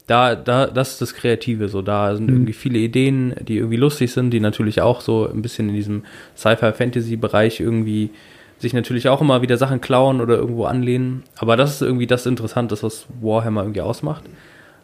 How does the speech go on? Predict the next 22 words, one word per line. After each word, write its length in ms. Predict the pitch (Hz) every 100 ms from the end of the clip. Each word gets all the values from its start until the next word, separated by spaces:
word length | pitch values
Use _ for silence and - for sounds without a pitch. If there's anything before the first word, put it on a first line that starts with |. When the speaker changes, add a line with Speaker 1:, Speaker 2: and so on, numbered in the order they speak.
| _
Speaker 1:
Aber 260 | 120 113 110
so 380 | 113 110 110 -
Stories 680 | - - 117 135 147 151 -
oder 400 | - 110 104 104
Narrative 960 | 107 104 110 110 117 - 135 127 131 113
oder, 300 | 110 107 104
sag 160 | 104
ich 60 | 110
mal, 100 | 110
Bücher, 580 | 113 131 - 143 143 143 - - _ _ _
da 80 | 113
habe 80 | 127
ich 80 | 139
immer 140 | 127
das 120 | 127
Gefühl, 220 | - 131
das 140 | 120 117
ist 100 | 117
eigentlich 320 | 82 120 117
nicht 220 | 120 123 -
so 120 | 87
interessant 600 | 104 - - 98 92